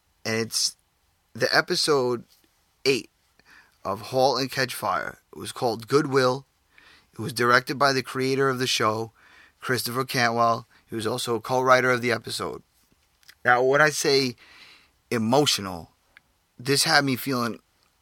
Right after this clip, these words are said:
all types of ways. But it was such a unique episode that I feel like I gotta talk about it a lot. So, a preface with the episode before,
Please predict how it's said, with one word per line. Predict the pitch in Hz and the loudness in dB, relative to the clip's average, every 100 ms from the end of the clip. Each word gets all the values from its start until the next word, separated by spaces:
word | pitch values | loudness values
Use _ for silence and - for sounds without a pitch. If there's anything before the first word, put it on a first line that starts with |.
| - | -4
all | 160 147 | 0 0
types | 135 113 - | 0 -2 -2
of | 92 | -6
ways. | 78 50 - - _ - - - _ _ - | -8 -10 -14 -20 _ -20 -20 -20 _ _ -20
But | 110 143 135 - _ _ _ - | -4 0 0 -2 _ _ _ -4
it | 139 160 - _ _ _ _ _ _ _ _ | -2 -2 -6 _ _ _ _ _ _ _ _
was | 127 127 - | -6 -4 0
such | 156 156 | 0 -2
a | 160 | -4
unique | 127 131 143 143 135 | -6 -4 -4 -2 0
episode | 127 113 - 98 87 - | 0 -2 -4 -4 -6 -6
that | 104 | -6
I | 104 | -6
feel | - 139 | -6 0
like | 117 117 - | 0 0 -4
I | 110 | -4
gotta | 117 120 110 | 0 0 0
talk | - 117 | -4 -6
about | 113 101 95 95 | -4 0 0 0
it | 95 - - _ _ _ _ _ _ _ _ _ _ _ _ - | -4 -12 -20 _ _ _ _ _ _ _ _ _ _ _ _ -8
a | 113 | -4
lot. | 113 - - _ _ _ - - - - - _ - | 0 0 -2 _ _ _ -20 -20 -20 -20 -20 _ -8
So, | - 143 127 127 117 _ _ _ _ - | -2 4 4 4 0 _ _ _ _ -12
a | - | -4
preface | - 143 143 127 | 2 2 2 -2
with | 131 123 | 0 2
the | 120 | 2
episode | 117 113 113 | 2 -2 -6
before, | 104 - 170 165 147 135 | -8 2 6 6 6 2